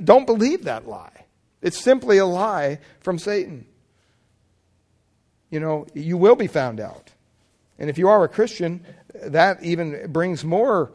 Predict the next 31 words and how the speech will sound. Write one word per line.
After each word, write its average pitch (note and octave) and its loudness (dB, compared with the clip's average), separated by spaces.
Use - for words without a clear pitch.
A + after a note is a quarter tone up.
shame F3+ -6
and, A#2+ -12
and C#3+ -10
everything E3 -2
into F3 -4
the D#3 -10
situation. E3+ -10
But C#3+ -6
even F#3 -4
as F3 -2
an E3+ -4
unbeliever, F3 -4
you F3+ -6
don't A#3 -6
get G#3 -8
away C3 -8
with A2 -18
your A#2+ -14
sin. C3+ -18
One F3+ 0
day G3 0
you E3+ 0
will D#3+ -4
be C#3+ -10
judged B2+ -6
before C#3 -4
a B2 -4
holy C3+ -6
God. - -14
And A2+ -14
Peter D#3 -4